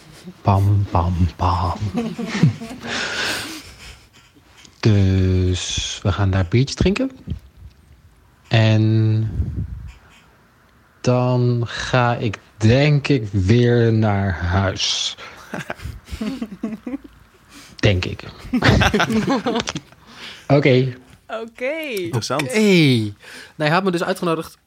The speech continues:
Speaker 1: om, eh, bij hem thuis, eh, biertjes te komen drinken. Want we hadden heel vaak ergens anders afgesproken. En op een gegeven
Speaker 2: Hoeveelste
Speaker 1: moment
Speaker 2: date was dit
Speaker 1: Ja,
Speaker 2: dan?
Speaker 1: echt zes of zeven
Speaker 2: Oh,
Speaker 1: of
Speaker 2: ja,
Speaker 1: zo. En ik,
Speaker 2: ja.
Speaker 1: het leek me best wel een keer leuk om ook wel een keer te zien waar iemand dan woont.
Speaker 3: Je was
Speaker 2: Ja.
Speaker 3: nog niet bij hem blijven slapen?
Speaker 1: Nee, we hebben nog, we hadden nog geen, we hebben nog geen seks gehad.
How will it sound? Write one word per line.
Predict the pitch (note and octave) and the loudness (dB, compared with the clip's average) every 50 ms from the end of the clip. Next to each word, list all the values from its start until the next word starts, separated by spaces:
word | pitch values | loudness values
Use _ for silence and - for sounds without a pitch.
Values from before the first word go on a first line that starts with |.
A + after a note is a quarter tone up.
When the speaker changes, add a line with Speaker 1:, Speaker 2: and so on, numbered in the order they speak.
| _ _ _ _ _ _ _ _ - | _ _ _ _ _ _ _ _ -6
Speaker 1:
om, | - D3 D3+ D3+ D3+ - | -2 -2 0 0 -2 0
eh, | D3 C#3+ C#3+ C#3+ C#3+ C#3+ C#3 A2+ - - - _ - - - - - - - - - - _ _ _ | 2 2 4 4 6 4 4 2 0 -8 -16 _ -20 -20 -20 -18 -18 -18 -20 -20 -20 -20 _ _ _
bij | - C#3 C#3+ | 0 2 2
hem | D3 D3 | 2 2
thuis, | C#3 D#3 C#3+ C#3+ C3+ - | 2 2 2 2 0 -2
eh, | B2+ C3 A#2+ A#2 A#2 A#2 A#2 G#2+ | 0 2 2 4 4 2 2 0
biertjes | G#2+ C#3 C#3+ D#3+ C#3+ - | 0 -2 -2 -2 -6 -6
te | - | -2
komen | - D3+ D3 D3 | -2 0 0 0
drinken. | C#3+ D3 D3+ D#3 - F3+ G#3+ | 0 -2 -2 -2 -2 -2 -2
Want | F#3 C#3+ C3 B2+ | -2 -2 0 2
we | C3 | 2
hadden | B2+ C#3 C3+ B2+ | 4 4 4 4
heel | C#3 D3 | 4 4
vaak | C#3 - - B2 B2 - B2 - _ | 2 2 0 0 -2 -4 -14 -16 _
ergens | - B2+ B2 - - - | -4 -4 -4 -2 -4 -4
anders | C3 D3+ D#3+ - | -2 -2 -2 -2
afgesproken. | - D#3 - - - - E3 D#3+ - - | -4 -6 -8 -8 -2 -2 -2 -2 -2 -2
En | D#3+ D3+ | -4 -2
op | D3+ E3+ | 0 0
een | G#3+ | 2
gegeven | G#3 B3 C#4+ D4+ | 2 2 2 0
Speaker 2:
Hoeveelste | D4+ D4 C#4+ A3 A3+ | 0 0 0 0 2
Speaker 1:
moment | B3 C4+ C4+ | 0 0 0
Speaker 2:
date | C4 C#4 | -2 -6
was | D4+ D4+ - | -6 -6 -6
dit | D#4+ | -6
Speaker 1:
Ja, | - | -4
Speaker 2:
dan? | - - | -4 -4
Speaker 1:
echt | - - | -4 0
zes | - G3 G3 - | 0 0 0 0
of | E3 - | -2 -4
zeven | - E3+ G#3+ A3 - - | -4 -2 -4 -4 -4 -4
Speaker 2:
Oh, | A2+ G2 | -4 -4
Speaker 1:
of | - | -2
Speaker 2:
ja, | A2+ A2+ | 0 0
Speaker 1:
zo. | A#2 | 0
En | B2+ C3 | 0 0
ik, | C#3+ | -2
Speaker 2:
ja. | C#3 F#3 E3 | -4 -6 -12
Speaker 1:
het | - - | -8 -2
leek | D3 E3 E3+ | 0 2 2
me | F3 | 2
best | D#3+ F3+ E3+ | 2 2 2
wel | - F3+ | 2 2
een | D#3+ | 2
keer | E3+ D#3+ | 2 4
leuk | D#3+ E3 D#3+ | 4 2 2
om | E3 E3 D#3+ | 0 0 0
ook | D#3+ C#3+ | 0 2
wel | D#3+ D#3 | 2 0
een | D3 | 0
keer | - D#3+ D3 | 0 -2 -2
te | C#3+ | -2
zien | - D#3 D3 | -2 -2 -2
waar | C#3 C3+ | -2 -2
iemand | C#3+ C3 C3 B2 | -2 -4 -2 -2
dan | A#2+ A2+ | -2 0
woont. | G#2+ A2+ C3 G#3+ - - _ _ _ _ _ _ | 0 0 0 -2 -4 -12 _ _ _ _ _ _
Speaker 3:
Je | - - | -8 -6
was | A#2 B2 | -4 -2
Speaker 2:
Ja. | C3 | 0
Speaker 3:
nog | C#3 | 0
niet | C#3+ D#3+ | 0 0
bij | C#3+ D3+ | 0 0
hem | C#3+ C3+ | 0 0
blijven | C3 B2 A2+ - | -2 -2 -4 -6
slapen? | A#2 G#2 G2+ - G#2 F#2 F2 _ _ _ _ - | -6 -6 -6 -6 -8 -10 -12 _ _ _ _ -2
Speaker 1:
Nee, | E3 G#3 E3+ | 0 2 2
we | B2+ | 4
hebben | C#3 C#3+ D#3 D#3 | 2 4 4 4
nog, | D#3 D3+ | 4 2
we | C3 D3 | 2 2
hadden | D3 D#3 E3 | 2 2 2
nog | D#3+ - | 2 2
geen, | - F3+ | 2 0
we | E3+ | 2
hebben | D#3 D3+ C#3+ D3+ | 2 0 0 0
nog | - - | 0 0
geen | D3+ | 0
seks | - C#3 B2+ - | 0 -2 -4 -4
gehad. | - G#2+ G2 - - | -6 -8 -10 -10 -16